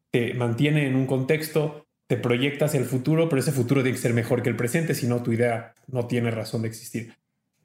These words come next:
¿cuál es la forma en la que Sebastián Tonda se mantiene inspirado, actualizado y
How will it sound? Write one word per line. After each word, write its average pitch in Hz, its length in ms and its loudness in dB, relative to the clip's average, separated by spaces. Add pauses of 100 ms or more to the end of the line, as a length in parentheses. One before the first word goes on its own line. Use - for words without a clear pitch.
(200)
¿cuál 170 200 2
es 190 100 2
la 165 100 4
forma 156 300 2
en 156 100 2
la 135 140 0
que 117 320 0
Sebastián 123 600 -2
Tonda 135 680 0
se - 180 0
mantiene 131 1000 0
inspirado, 131 840 0
actualizado 120 840 0
y 117 380 -2